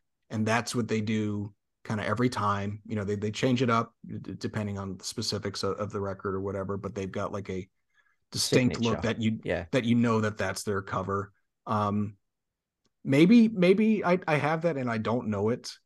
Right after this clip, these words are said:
Speaker 1: uh, because it's always hard to be a little objective ab-, about your own stuff.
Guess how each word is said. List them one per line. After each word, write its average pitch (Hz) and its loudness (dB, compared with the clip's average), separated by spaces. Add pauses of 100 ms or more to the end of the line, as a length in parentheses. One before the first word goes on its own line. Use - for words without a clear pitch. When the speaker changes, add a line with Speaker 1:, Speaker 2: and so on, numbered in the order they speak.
(120)
Speaker 1:
uh, 117 -4
because 117 0
it's 131 0
always 143 6
hard 120 0
to 110 -4
be 101 -2
a 101 -2
little 104 -2
objective 92 -6
ab-, 101 -8
about 95 -2
your 92 -2
own 85 -8
stuff. 87 -8